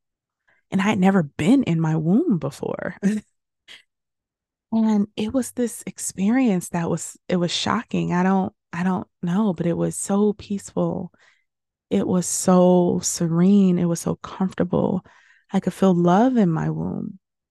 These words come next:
And as I spent time in my womb while Diamond was clearing and w-,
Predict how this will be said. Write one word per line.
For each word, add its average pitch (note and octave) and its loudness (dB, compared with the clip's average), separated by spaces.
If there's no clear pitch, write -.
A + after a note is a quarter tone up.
And F#3+ 2
as F#3 0
I F3+ 2
spent - 0
time F3+ 0
in E3+ 0
my E3 0
womb E3+ 0
while E3 -6
Diamond F3 0
was E3 -6
clearing F3+ 4
and E3+ -6
w-, E3 -6